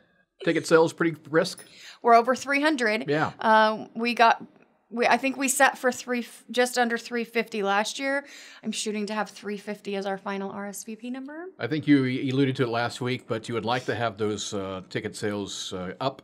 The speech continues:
Speaker 1: and then that also gives you an idea of, uh, uh, menu requirements, right?
Speaker 2: Yes, the vegetarian option we definitely need to know in advance because we are ordering a limited number of that, but we'll have plenty of chicken and plenty of the pork. It sounds fabulous.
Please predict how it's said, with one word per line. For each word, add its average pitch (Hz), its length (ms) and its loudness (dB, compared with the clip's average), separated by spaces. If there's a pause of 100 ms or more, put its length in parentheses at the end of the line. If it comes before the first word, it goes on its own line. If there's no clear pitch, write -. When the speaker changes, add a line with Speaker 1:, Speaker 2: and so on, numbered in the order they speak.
(120)
Speaker 1:
and 104 200 -6
then 104 180 -4
that 107 200 -6
also 131 240 -4
gives 110 200 -8
you 107 60 -4
an 110 80 -6
idea 107 460 -4
of, 95 320 -12
uh, 101 40 -6
uh, 90 260 -8 (580)
menu 135 320 -4
requirements, 85 500 -8
right? 113 220 -6 (140)
Speaker 2:
Yes, 240 280 4
the 233 120 2
vegetarian 269 520 4
option 226 300 0
we 214 80 -2
definitely 220 300 0
need 214 160 -4
to 220 100 -6
know 208 140 -2
in 202 80 -2
advance 202 360 -6
because 214 300 -6
we 208 80 -4
are 196 120 2
ordering 196 340 -4
a 196 60 -4
limited 196 420 -6
number 190 340 -4
of 185 120 -6
that, 240 200 2
but 160 100 -2
we'll 262 100 2
have 240 200 4 (340)
plenty 339 240 8
of 311 60 4
chicken 302 400 4
and 240 220 0
plenty 254 320 2
of 226 200 2
the 226 120 -2
pork. - 420 -2 (580)
It 240 220 -4
sounds 220 480 0 (180)
fabulous. - 680 -2